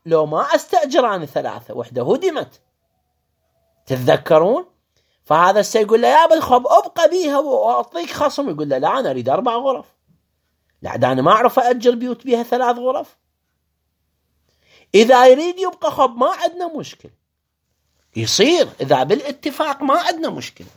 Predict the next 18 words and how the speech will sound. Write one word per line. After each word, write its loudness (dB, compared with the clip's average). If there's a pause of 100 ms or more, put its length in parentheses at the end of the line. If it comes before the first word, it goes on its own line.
بس -4
لو 4
يريد -2
يفسخ -4 (540)
ال-، -2
القانون -2
الشرعي -2
معاه، -2 (1500)
فسخ 0
أصل -2 (600)
الإجارة. -4
فإن 0
فسخ 2
المستأجر -4 (2000)
جرى 2
عليه -4
ما -4
تقدم. -6